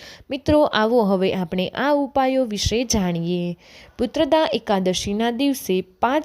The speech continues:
તુલસીના પાનનો ઉપાય અવશ્ય કરવો જોઈએ. એકવાર આ ઉપાય કરી લેશો,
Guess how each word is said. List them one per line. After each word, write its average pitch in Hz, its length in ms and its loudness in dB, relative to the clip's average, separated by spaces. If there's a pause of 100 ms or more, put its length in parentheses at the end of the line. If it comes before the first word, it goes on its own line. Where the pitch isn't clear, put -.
(140)
તુલસીના 277 520 0
પાનનો 185 560 -2
ઉપાય 190 360 0
અવશ્ય 262 520 -2
કરવો 185 400 0
જોઈએ. 165 600 -2 (380)
એકવાર 302 460 2 (100)
આ 202 120 -4
ઉપાય 190 400 0
કરી 202 300 0
લેશો, 202 500 0